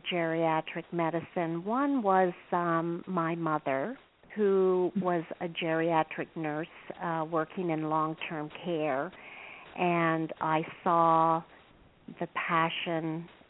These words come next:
and that same empathy in her, and, um, and how, um, in her work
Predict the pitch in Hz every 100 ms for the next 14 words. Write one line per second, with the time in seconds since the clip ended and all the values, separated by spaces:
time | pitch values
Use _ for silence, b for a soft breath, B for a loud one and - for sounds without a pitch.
0 | - 165 160 160 156 160 139 - _ _
1 | - - - 156 - - 180 170 151 156
2 | 190 180 - 170 156 151 - 165 147 131
3 | 131 - B B B B - 160 156 160
4 | 160 156 - - - 156 156 156 156 156
5 | 156 160 - _ _ - 170 160 - 180
6 | 170 170 165 165 165 B B B - _
7 | - 165 165 165 160 175 160 165 208 196
8 | 170 160 143